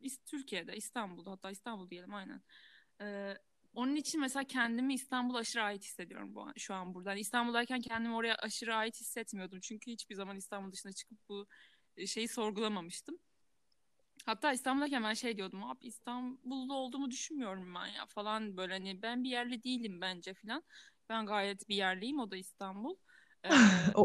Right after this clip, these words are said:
Speaker 2: o keşfedildi yani.
Speaker 1: Aynen, o kesinlikle keşfedildi. Bu bence, mesela sen İzmir'e gittiğinde öyle bir şey yaşamış mıydın, hissetmiş miydin?
Speaker 2: Ee,
Speaker 1: Bence
Speaker 2: yani
Speaker 1: genç.
Speaker 2: yaş-, evet, küçüktüm, bir de şey, orayı yaşama heyecanı vardı. O yüzden
Speaker 1: Evet,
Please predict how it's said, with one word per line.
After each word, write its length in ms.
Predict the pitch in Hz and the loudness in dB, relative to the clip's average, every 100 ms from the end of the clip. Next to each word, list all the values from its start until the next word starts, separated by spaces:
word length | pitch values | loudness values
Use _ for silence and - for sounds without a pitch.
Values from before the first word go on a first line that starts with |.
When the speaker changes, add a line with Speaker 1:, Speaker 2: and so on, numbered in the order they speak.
| 214 | 12
Speaker 2:
o 80 | 196 | 12
keşfedildi 680 | 233 202 - 196 190 190 190 | 12 12 12 12 12 12 12
yani. 400 | 175 151 143 156 - - - - - 240 | 12 12 10 2 -4 -4 -4 -8 -4 2
Speaker 1:
Aynen, 260 | 226 208 | 4 4
o 100 | 214 | 0
kesinlikle 460 | 208 233 233 220 214 | 0 -2 0 -2 -2
keşfedildi. 580 | 214 196 214 240 349 269 | -2 -2 -2 -2 -2 -2
Bu 260 | 240 233 - | -2 -2 -4
bence, 420 | 214 214 214 254 - - | 0 0 0 -4 -6 -6
mesela 260 | 240 269 | -4 -2
sen 200 | 269 277 | 0 2
İzmir'e 300 | 269 247 262 | 2 2 0
gittiğinde 340 | 247 254 269 254 | -2 -4 -4 -2
öyle 100 | 233 | -2
bir 60 | |
şey 160 | - 247 | -4 -4
yaşamış 480 | 226 220 214 262 - | -4 -6 -6 -8 -10
mıydın, 200 | 202 190 | -12 -12
hissetmiş 540 | 190 196 196 - - | -10 -12 -14 -14 -14
miydin? 380 | 214 - 208 202 _ _ _ _ _ _ _ | -10 -10 -12 -16 _ _ _ _ _ _ _
Speaker 2:
Ee, 800 | 170 170 165 165 160 160 160 160 160 170 - _ _ | 6 10 10 10 10 8 6 6 6 2 -2 _ _
Speaker 1:
Bence 420 | 233 220 277 285 196 | -4 2 4 8 12
Speaker 2:
yani 320 | 208 214 208 | 12 12 12
Speaker 1:
genç. 80 | 214 | 10
Speaker 2:
yaş-, 640 | 214 - - - - - - | 8 2 -2 -6 -6 -8 -8
evet, 360 | - - 247 208 | 6 12 12 12
küçüktüm, 600 | 220 - 285 - 277 254 | 8 6 6 6 6 10
bir 60 | 226 | 12
de 100 | 240 | 12
şey, 240 | 247 208 | 12 12
orayı 380 | 196 202 220 220 | 12 12 12 12
yaşama 540 | 208 202 214 208 202 | 12 12 12 12 12
heyecanı 540 | 196 185 175 190 196 202 | 12 12 12 12 12 12
vardı. 360 | 175 160 165 196 | 12 12 12 10
O 40 | |
yüzden 360 | 190 175 185 185 | 10 12 12 10
Speaker 1:
Evet, 280 | 240 220 | 6 2